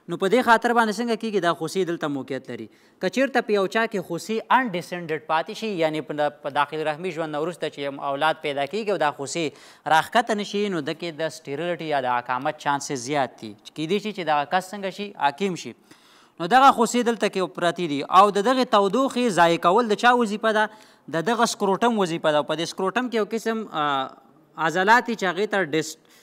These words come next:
آ، ډیټروسل مسل ورته ویل کېږي. او د دغه ډیټروسل مسلز وظیفه دا ده چې دا څه کوي، دا دغه حرارت څنګه کوي، ضایع کوي. په ژمي کې د حرارت مخه نیسي او په اوړي کې د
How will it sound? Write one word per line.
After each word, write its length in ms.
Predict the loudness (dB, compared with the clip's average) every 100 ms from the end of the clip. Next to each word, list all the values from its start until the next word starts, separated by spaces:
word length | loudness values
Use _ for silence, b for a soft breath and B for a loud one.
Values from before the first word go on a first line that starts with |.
| b b -8
آ، 140 | -6
ډیټروسل 800 | -2 -2 0 0 2 2 0 0
مسل 360 | -2 -2 -2
ورته 220 | -4 -4 -6
ویل 200 | -8 -8
کېږي. 340 | -10 -10 -12 -18 _ _ _ _ _ _ b b b 0
او 60 | 0 0
د 20 | -4 -4
دغه 200 | 0 2 2
ډیټروسل 600 | 0 -4 -4 -4 -2 -2 0 -2
مسلز 420 | 0 0 0 -4 -14 b b b -6
وظیفه 460 | -2 -2 -2 0 4
دا 80 | 6 6
ده 100 | 6 4 2
چې 60 | 0 0
دا 60 | 0
څه 60 | -2
کوي، 120 | -2 0
دا 180 | 2 2 2
دغه 220 | 0 2 2 2
حرارت 400 | 2 0 0 -4
څنګه 180 | -6 -6 -6
کوي، 160 | -6 -4
ضایع 180 | -4 -2 -2
کوي. 160 | -2 -4 b b b -12
په 60 | -10
ژمي 220 | -8 -8
کې 120 | -6 -6
د 40 | -2
حرارت 320 | 0 0 -2 -8
مخه 180 | -6 -6
نیسي 220 | -6 -6
او 80 | -6
په 100 | -6 -8
اوړي 200 | -8 -8
کې 60 |
د 40 | -8